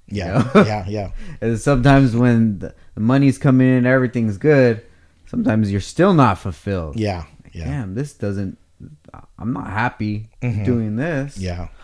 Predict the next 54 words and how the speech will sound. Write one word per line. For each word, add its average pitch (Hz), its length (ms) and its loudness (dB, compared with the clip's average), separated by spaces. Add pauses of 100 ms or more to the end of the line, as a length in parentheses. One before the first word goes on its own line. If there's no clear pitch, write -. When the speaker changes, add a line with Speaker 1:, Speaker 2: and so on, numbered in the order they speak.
(140)
Speaker 1:
So 143 80 0
what 175 140 4
are 220 80 4
some 196 220 -2
of 170 60 -4
the 156 80 -6
things 147 480 -6
that, 131 520 0
that 120 140 -2
you 120 320 -2
do? 127 340 -2
Like, 113 240 -2
is, 123 140 -2
are 127 180 2
there 127 160 2
any 127 160 2
hobbies 117 460 -2
that 107 140 -4
you 110 120 -6
do 110 140 -4
that, 98 340 -6
that 95 240 -6
are 90 140 -8
just 95 200 -8
for - 140 -14
pure 92 560 -10 (180)
enjoyment? 101 680 -6
Speaker 2:
I - 80 -6
like 180 160 -2
fishing. 127 540 -10 (120)
Speaker 1:
Oh, 180 200 -2
Speaker 2:
I - 20 0
go 123 60 -2
Speaker 1:
really? 175 280 2
Speaker 2:
fishing, 113 220 -6
yeah. 110 400 -6
Speaker 1:
Okay. 147 320 -6
Speaker 2:
Fishing's 120 340 -10
always 110 220 -8
been 104 180 -8
fun, 101 360 -10
been 104 160 -8
relaxing. 95 760 -8
Used 104 160 -12
to 123 80 -10
go 110 120 -6
fishing 107 380 -10
with 101 120 -8
my 95 140 -8
dad 90 220 -8
and 95 60 -8
my 95 80 -8
grandpa. 92 560 -12 (100)
Uh, 85 280 -12